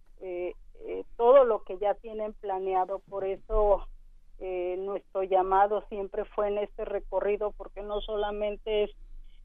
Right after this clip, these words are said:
escuchar y ver los dolores, sino también cómo se están organizando y, y la necesidad de darnos la mano entre todos, porque <laughs> solamente así se va a poder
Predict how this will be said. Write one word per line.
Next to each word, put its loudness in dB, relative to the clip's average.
escuchar 4
y 0
ver 2
los 0
dolores, 2
sino -8
también -4
cómo -2
se 0
están 2
organizando 2
y, -2
y -8
la 4
necesidad 4
de 6
darnos 0
la 0
mano -4
entre -6
todos, 2
porque -14
<laughs> -20
solamente 2
así -10
se 6
va 12
a 10
poder 4